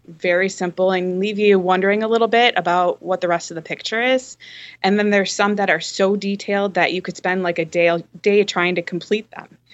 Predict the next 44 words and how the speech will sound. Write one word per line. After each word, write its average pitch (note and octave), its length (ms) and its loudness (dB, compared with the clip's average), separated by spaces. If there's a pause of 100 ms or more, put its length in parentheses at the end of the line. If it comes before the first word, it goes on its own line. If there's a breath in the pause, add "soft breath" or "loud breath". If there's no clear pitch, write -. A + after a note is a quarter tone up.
(400 loud breath)
So F#3+ 440 4
I G3+ 200 0
have A3+ 140 2
a A3 60 -2
great G#3 220 0
suggestion F3+ 500 -6
for F3+ 140 -6
somewhere F#3 380 -2
right F3+ 240 2
in G3+ 80 -4
the G3+ 40 0
middle F3+ 340 0
that E3+ 160 -4
gives F#3 260 -6
you F3 160 0
a E3 60 2
good G3+ 300 0
idea A3+ 500 2
of F3 100 -4
what F3+ 140 -2
the - 60 -4
picture E3+ 380 -8
looks E3 460 -6
like, C4+ 360 0 (400 loud breath)
but G#3 160 0
doesn't G#3 380 -2
overwhelm F#3 640 0
you F3 140 -2
too - 280 -4
much F3 400 0
where F3+ 120 2
you F3 120 2
wanna E3+ 240 -2
just D#3 280 -8
give D#3 180 -6
up. C3+ 260 -4 (540 loud breath)
Um, F3 240 -2
if F#3+ 180 0
you A3+ 160 0
go G3 380 4
to F#3 280 -2
W F#3+ 340 0
W G#3 340 2
W F3 560 -2